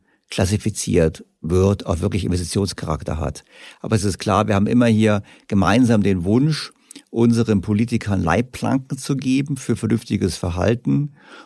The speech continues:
Und die Politik hat immer ein ganz großes Verlangen danach, diese Leitplanken, sagen wir mal so, zum eigenen Nutzen möglichst flexibel zu interpretieren.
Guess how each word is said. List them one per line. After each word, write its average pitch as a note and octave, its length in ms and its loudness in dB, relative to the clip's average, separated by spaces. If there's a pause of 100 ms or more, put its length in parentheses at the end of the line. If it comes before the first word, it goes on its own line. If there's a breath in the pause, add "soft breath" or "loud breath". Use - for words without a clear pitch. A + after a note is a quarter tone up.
Und G#2+ 60 -2
die G#2+ 80 4
Politik A2 380 2
hat G#2+ 100 2
immer G#2 200 4
ein F#2+ 160 2
ganz G2 260 2
großes G2+ 380 -2
Verlangen F#2+ 420 0
danach, G2 560 0 (300 soft breath)
diese G2 480 0
Leitplanken, G2+ 1000 -2 (520 soft breath)
sagen G2 140 2
wir G2 40 4
mal F#2+ 140 2
so, G2 300 2 (140)
zum - 380 -6
eigenen A2+ 720 4
Nutzen G#2 640 0
möglichst A2 500 0
flexibel G2+ 640 0
zu F#2 280 -4
interpretieren. F#2 880 -2